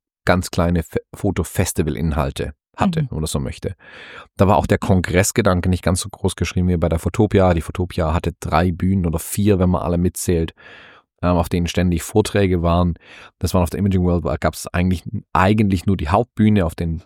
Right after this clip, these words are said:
Speaker 1: Ständen gab's dann so Mini-Bühnchen, sag ich mal, von den Ausstellern, aber die zählt man da mal nicht rein. Es gab noch einen Foto-Professionals-Bereich, den hab ich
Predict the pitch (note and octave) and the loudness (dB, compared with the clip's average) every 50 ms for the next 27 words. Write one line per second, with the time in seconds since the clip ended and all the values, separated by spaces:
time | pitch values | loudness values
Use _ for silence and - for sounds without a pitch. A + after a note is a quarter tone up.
0 | _ - - - G2+ G2 G2 - - G2 F2 D#2+ E2 - - - E2+ E2 D#2+ _ | _ -16 -6 -2 0 0 0 -2 -4 -6 -4 -4 -6 -8 -8 -8 -8 -8 -10 _
1 | _ - - D2 D2 D2+ F#2+ G2+ G2+ F#2+ F2 E2 - F#2+ F#2+ F#2 F2+ - F#2 F2 | _ -14 -12 -10 -6 -2 -2 0 0 0 -2 -2 -2 -2 -2 -2 -2 -2 -4 -2
2 | E2+ F#2 F2+ F2 F2 - - - F2 E2+ E2+ - - - E2 E2 - B2+ B2+ - | -2 -2 -4 -4 -6 -8 -8 -6 -6 -4 -4 -6 -6 -8 -6 -4 0 0 0 2
3 | - A#2 G#2 G2+ F#2+ F2 E2+ F2 D#2+ D#2+ _ - A2 - - - F#2+ F2+ - F2 | 2 2 2 4 2 2 2 2 0 -2 _ -6 -6 -2 0 0 -2 0 0 -2
4 | F2+ F2+ F2+ F2 E2+ F2 E2+ E2 - - G2 G#2 G#2+ G#2 F#2+ _ - - - - | 0 0 0 0 0 -2 -4 -6 -2 0 2 4 4 2 0 _ -10 -20 -20 -20
5 | - - _ _ _ - G#2 - - - G#3 - - G2+ E2 F2+ F2+ F2 E2+ E2+ | -20 -20 _ _ _ -4 -4 -2 -2 -4 -4 0 -2 -2 0 0 0 0 0 0
6 | E2 D#2+ _ _ _ _ _ _ _ _ _ _ _ _ _ _ _ - - - | -2 -6 _ _ _ _ _ _ _ _ _ _ _ _ _ _ _ -12 -2 2
7 | A#2+ A#2 - A#2 - - G2 - - A#2 A#2 - - C3 A#2+ A2 - - A2 A2 | 2 4 2 2 -2 -2 -6 -2 0 0 0 2 0 0 0 0 0 0 2 2
8 | A2 B2 D3 D3 - - - - F#2+ F2 F#2 F2+ - F2+ F2 - - _ | 2 2 0 -2 -6 -10 -6 -4 -2 0 0 -2 -2 -4 -8 -8 -18 _